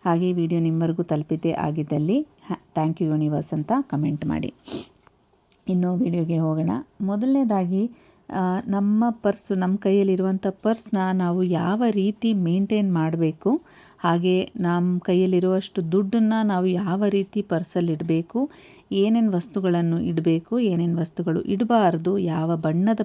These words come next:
ಪರ್ಸು ನಿಮಗೆ ಒಳ್ಳೆಯದು, ಯಾವ ಬಣ್ಣದ್ದು, ಆ, ಪರ್ಸು ನಾವು ಯೂಸ್ ಮಾಡಬಾರ್ದು, ಇದೆಲ್ಲ, ಆ, ಸ್ಮಾಲ್ ಸ್ಮಾಲ್ ಟಿಪ್ಸ್ನ ನಾನು ಕ್ಲಿಯರಾಗಿ ನಿಮಗೆ, ಆ, ಇವತ್ತು ಈ ವಿಡಿಯೋದಲ್ಲಿ ತಿಳಿಸ್ಕೊಡ್ತೀನಿ.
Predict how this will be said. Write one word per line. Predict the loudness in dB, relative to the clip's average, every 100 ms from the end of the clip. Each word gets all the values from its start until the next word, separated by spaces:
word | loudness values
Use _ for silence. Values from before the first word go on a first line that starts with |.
| -4
ಪರ್ಸು | -6 -4 -4
ನಿಮಗೆ | -2 -2 -2 -4
ಒಳ್ಳೆಯದು, | -4 -2 -2 -2 -2 -2 -4 -14 -20 _
ಯಾವ | 0 0 0
ಬಣ್ಣದ್ದು, | 0 0 0 0 -4
ಆ, | -4 -2 0 2 0
ಪರ್ಸು | 0 -2 -2 -2
ನಾವು | 0 0 0 0
ಯೂಸ್ | 0 0 0 -2
ಮಾಡಬಾರ್ದು, | -2 -2 -2 -2 -2 -2 -2 -2 -4
ಇದೆಲ್ಲ, | -4 0 0 -2 -6 -14 -20 -16 -6
ಆ, | -2 0 -2
ಸ್ಮಾಲ್ | -2 0 2 0
ಸ್ಮಾಲ್ | 0 0 0
ಟಿಪ್ಸ್ನ | 0 -4 -4 -4 -2 0 0
ನಾನು | 0 0 0 0
ಕ್ಲಿಯರಾಗಿ | 0 0 0 0 0
ನಿಮಗೆ, | 0 0 -2 -4
ಆ, | -4 -4 -2 -2
ಇವತ್ತು | -2 -4 -2 -2
ಈ |
ವಿಡಿಯೋದಲ್ಲಿ | 0 -2 -2 -2 -2
ತಿಳಿಸ್ಕೊಡ್ತೀನಿ. | -2 -2 -6 -10 -8 -6 -6